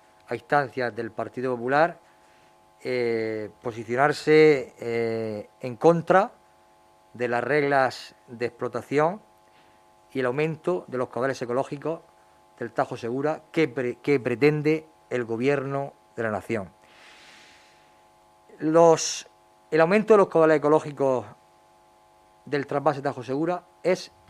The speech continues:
el jaque al acueducto Tajo Segura y sigue la hoja de ruta marcada por Pedro Sánchez, quien al parecer, por primera vez, va a cumplir su palabra.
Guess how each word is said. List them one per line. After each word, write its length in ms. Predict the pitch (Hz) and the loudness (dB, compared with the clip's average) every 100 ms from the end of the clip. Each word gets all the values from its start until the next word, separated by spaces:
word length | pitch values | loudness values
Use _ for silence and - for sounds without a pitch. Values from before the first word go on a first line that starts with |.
| - _ _ - | -20 _ _ -6
el 140 | 143 | -4
jaque 460 | 127 190 95 226 - _ _ - | 4 4 4 -2 -6 _ _ 0
al 100 | 135 | 2
acueducto 720 | 127 127 147 - - 156 - | 4 2 -2 -4 -4 -4 -4
Tajo 240 | - 123 123 | -6 -6 -6
Segura 420 | - 113 98 - _ _ _ _ _ | -8 -8 -8 -14 _ _ _ _ _
y 80 | 156 | -10
sigue 480 | - 190 208 220 214 | -4 2 4 4 2
la 120 | 135 | 2
hoja 260 | 156 - 160 | 2 4 4
de 100 | 139 | 2
ruta 280 | 135 156 165 | -2 2 2
marcada 420 | 131 113 147 139 | 2 0 2 2
por 140 | 123 | 0
Pedro 240 | 117 127 113 | -4 -6 -6
Sánchez, 480 | 123 120 147 151 - _ _ _ | -8 -8 -6 -6 -8 _ _ _
quien 180 | - 147 | -6 -2
al 160 | 131 127 | 0 0
parecer, 480 | 123 120 165 196 269 _ _ _ _ _ _ - | -2 2 2 2 0 _ _ _ _ _ _ -2
por 240 | 127 127 | -2 0
primera 340 | - 127 147 | -2 2 4
vez, 220 | 143 175 - _ _ _ - 131 | 6 4 -2 _ _ _ 2 8
va 80 | |
a 60 | 139 | 8
cumplir 340 | 127 113 131 | 6 -4 -4
su 160 | 117 117 | -4 -4
palabra. 340 | 110 104 104 | -4 -4 -6